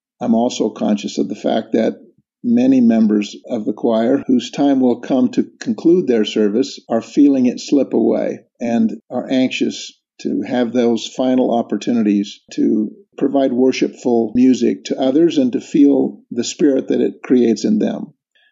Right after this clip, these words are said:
We're working to make certain that they do get those last opportunities. We've now rehearsed three times. It's, uh, fun and,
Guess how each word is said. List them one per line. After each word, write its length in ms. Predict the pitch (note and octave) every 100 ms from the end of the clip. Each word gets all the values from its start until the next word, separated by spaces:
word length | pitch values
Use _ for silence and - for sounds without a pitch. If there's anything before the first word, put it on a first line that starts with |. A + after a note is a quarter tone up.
| _
We're 160 | C3+ C#3
working 480 | B2+ C3 C3+ C#3 C#3
to 80 | -
make 240 | B2+ A#2+
certain 300 | - B2+ C3+
that 120 | B2
they 140 | B2 A#2
do 240 | A#2 C3
get 180 | B2 A#2
those 220 | B2 A2+
last 320 | A#2 A#2+ A#2+
opportunities. 880 | B2 A2+ A2 - A#2 A2+ C#3 C#3+ - _ _ _
We've 280 | G2 B2 A#2+
now 240 | B2 B2+ B2+
rehearsed 580 | A#2+ B2 B2+ C#3 - - - -
three 220 | D3 D3
times. 600 | - B2 A#2 E3+ - - _ _
It's, 440 | - C3 A2 - - - -
uh, 140 | - - -
fun 320 | C#3 D3+ G3
and, 480 | - B2+ B2 A#2+